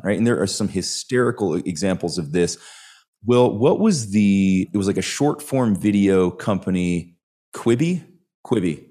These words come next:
One point seven five billion in funds raised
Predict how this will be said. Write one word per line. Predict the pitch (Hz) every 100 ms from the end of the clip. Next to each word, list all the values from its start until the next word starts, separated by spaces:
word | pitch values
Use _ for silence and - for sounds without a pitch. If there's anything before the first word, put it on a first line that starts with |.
| _
One | 107 127 190
point | - 214
seven | - - 151 151 156
five | - 127 123 87 80
billion | 101 101 123 147 151
in | - 101
funds | 92 101 98 117 127
raised | 131 160 190 -